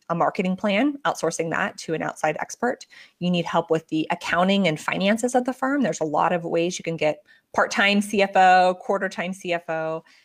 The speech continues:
help to manage the finances and the A R, go collect on those receivables. Like, there's a lot of those types of tasks that you can outsource and delegate so that you're not spending hours on the phone trying to get clients to pay those bills. You have someone else who's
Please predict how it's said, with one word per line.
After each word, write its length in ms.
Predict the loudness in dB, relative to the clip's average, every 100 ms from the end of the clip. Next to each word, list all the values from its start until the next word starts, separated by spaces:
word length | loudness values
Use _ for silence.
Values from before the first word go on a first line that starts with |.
| _
help 320 | 0 0 0
to 80 | -6
manage 500 | -4 -2 -4 -4 -8
the 80 | -8
finances 680 | -4 -4 -4 -4 -4 -4 -4
and 120 | -6
the 80 | -4
A 160 | 2 4
R, 340 | 4 4 4
go 120 | 2 -2
collect 320 | -2 -4 -4
on 80 | -8
those 160 | -10
receivables. 600 | -12 -10 -10 -6 -4 -4 -4
Like, 160 | -8
there's 260 | -6 -6 -8 -14 -2
a 80 | 2
lot 180 | 4 4
of 80 |
those 160 | 4 2
types 240 | 0 -8
of 80 | -8
tasks 380 | -4 -4 -4 -4
that 160 | -6 -4
you 80 |
can 160 | -8 -6
outsource 420 | -4 -4 -4 -4
and 80 | -4
delegate 420 | -4 -4 -6 -8
so 120 | -8
that 140 | -8 -2
you're 100 | 0
not 180 | 0 -2
spending 340 | -4 -2 -2
hours 280 | 0 2 0
on 80 | -2
the 80 | -6
phone 280 | -6 -6
trying 240 | -6 -6 -4
to 60 |
get 120 | -6 -8
clients 300 | -8 -8 -8
to 60 |
pay 120 | -8
those 180 | -8 -6
bills. 260 | -2 -2 -2
You 80 | -4
have 80 |
someone 280 | -2 -2 0
else 180 | -2 -2
who's 300 | -4 -6